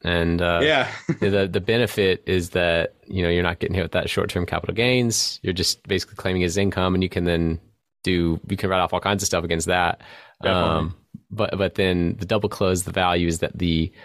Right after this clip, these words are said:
Speaker 1: seller doesn't see how much you're making on the deal. <laughs>
Speaker 2: Yep.
Speaker 1: So th-, there's also that factor where when they see you're gonna make seventy grand on the deal or whatever, then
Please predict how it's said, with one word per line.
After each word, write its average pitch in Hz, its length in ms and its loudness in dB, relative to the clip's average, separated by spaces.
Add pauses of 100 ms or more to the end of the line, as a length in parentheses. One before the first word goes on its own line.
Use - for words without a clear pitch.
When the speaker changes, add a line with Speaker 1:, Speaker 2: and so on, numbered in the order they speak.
(340)
Speaker 1:
seller 87 720 2 (220)
doesn't 95 320 -2
see 90 460 2
how 95 140 -2
much 76 160 -2
you're 85 60 0
making 95 240 0
on 113 60 2
the 113 60 0
deal. 127 280 0 (280)
<laughs> - 140 0 (160)
Speaker 2:
Yep. 90 220 0 (300)
Speaker 1:
So 101 400 2
th-, 101 160 2
there's 104 160 2
also 101 240 0
that 87 200 0
factor 85 380 0
where 87 160 2
when 92 100 2
they 92 80 2
see 101 200 0
you're 90 100 2
gonna 90 160 2
make 87 280 0
seventy 87 340 0
grand 87 280 0
on 85 80 2
the 82 80 0
deal 82 200 2
or 78 60 2
whatever, 82 440 0
then 82 300 0